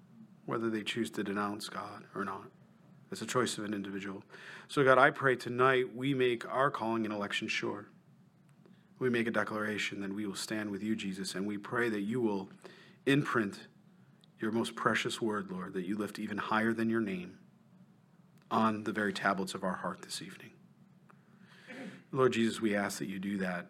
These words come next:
We need you, Lord. We need your word. We pray and we ask this in your mighty name, Jesus Christ. Anoint your word. Amen.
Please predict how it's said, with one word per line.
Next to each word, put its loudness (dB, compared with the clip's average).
We 6
need 2
you, -2
Lord. -8
We -2
need 0
your -6
word. -16
We 0
pray 6
and 2
we 2
ask 0
this -6
in 0
your 0
mighty 0
name, 2
Jesus -4
Christ. -8
Anoint -2
your -4
word. -6
Amen. -2